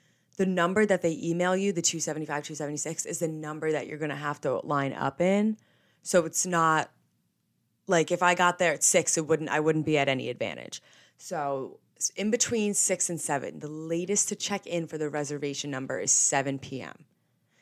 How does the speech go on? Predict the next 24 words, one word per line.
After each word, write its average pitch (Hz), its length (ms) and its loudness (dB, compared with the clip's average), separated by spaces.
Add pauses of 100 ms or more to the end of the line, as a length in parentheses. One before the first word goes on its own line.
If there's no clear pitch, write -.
(240)
At - 200 0
seven 165 320 2
P 151 240 -2
M, 139 380 2 (580)
everybody 190 560 6
else 208 240 6
can 175 160 0
start 143 340 0
lining 135 340 0
up - 200 -10 (540)
for 165 140 2
standby. 143 600 2
So 139 580 4 (1300)
you're 175 160 2
not 202 160 4
allowed 196 300 6
to 170 80 -8
get 170 300 -2
in 175 180 0
the 147 100 -2
line 147 320 -2
until 143 300 -8
after 143 340 -2
seven. 160 540 0